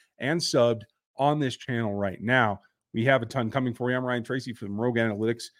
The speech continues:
uh, and performance consulting as well of N F L thirty-three dot com and R G R football dot com, together with my partner, Chris Clark of Chiefs Corner.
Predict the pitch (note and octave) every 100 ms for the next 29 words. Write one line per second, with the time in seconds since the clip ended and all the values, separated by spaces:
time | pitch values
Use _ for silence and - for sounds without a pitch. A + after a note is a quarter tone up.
0 | _ _ - A2+ A#2+ B2+ D3 G3+ - D3
1 | F#3+ E3+ D#3+ B2+ D#3+ D3 D3 C#3+ C#3+ B2+
2 | C3 A2+ - E3+ E3 C#3 C3 D3 C3 A#2
3 | G#2+ F#2 - D#3 - G#2+ G2 F#2+ G2 F2+
4 | - - G#2+ A#2 A2+ A2+ A2+ A2+ C3+ B2+
5 | A2+ B2 - D#3 D3 - _ - - -
6 | - E3+ - - A3 F#3